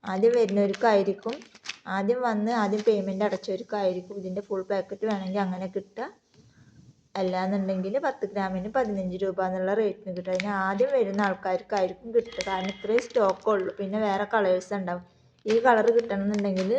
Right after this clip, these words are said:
നിങ്ങൾ ആദ്യം തന്നെ വന്നിട്ട് ഓർഡർ എടുക്കണം. അപ്പോൾ ഇത്രയേ ഉള്ളൂ ഇന്നത്തെ വീഡിയോ. അപ്പോൾ നമ്മുടെ കയ്യിൽ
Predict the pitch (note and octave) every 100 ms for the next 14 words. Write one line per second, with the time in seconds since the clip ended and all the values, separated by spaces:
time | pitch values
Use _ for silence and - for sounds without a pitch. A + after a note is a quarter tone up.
0 | C#4+ G3+ F#3+ F#3 F3+ F#3 F#3 B3+ B3+ G3+
1 | F#3 D4 - - - _ _ - _ _
2 | A3+ G3+ F#3+ F#3+ F#3 F3+ F3+ - _ _
3 | _ _ _ _ _ _ _ _ _ _
4 | C#4 C#4 C4+ D4+ C4 A#3+ B3 A3 G3 A#3+
5 | A#3 G#3 F#3 F#3 F#3 - - _ _ A#3+
6 | A#3 A#3 B3+ B3+ A#3+